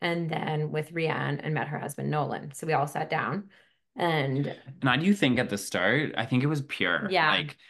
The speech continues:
Speaker 2: so everybody was kind of new, and so I don't think anybody really understood.
Speaker 1: I mean, I guess in their defense, they had not reached any of the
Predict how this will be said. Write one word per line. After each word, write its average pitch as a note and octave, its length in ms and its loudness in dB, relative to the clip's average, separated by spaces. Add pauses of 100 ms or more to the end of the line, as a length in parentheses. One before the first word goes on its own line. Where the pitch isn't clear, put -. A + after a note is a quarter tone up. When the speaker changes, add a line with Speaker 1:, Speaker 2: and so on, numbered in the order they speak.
(280)
Speaker 2:
so F#2 320 0
everybody G#2+ 640 2
was C#3 160 0
kind C3+ 360 0
of A#2+ 180 -2
new, G#2 560 0 (120)
and G#2+ 220 4
so F#2+ 540 0
I G2+ 80 0
don't G2+ 300 2
think B2+ 200 2
anybody G#2+ 460 0
really F#2 680 -2
understood. F2+ 1120 -2
Speaker 1:
I A3 60 0
mean, A#3 160 6
I A3+ 60 6
guess A3 200 2
in C4 120 4
their A3 140 4
defense, G3 380 -4
they F#3+ 180 0
had G#3+ 120 0
not E3+ 260 -2
reached F3 380 -6
any F3 240 -2
of E3 180 -4
the D3+ 340 2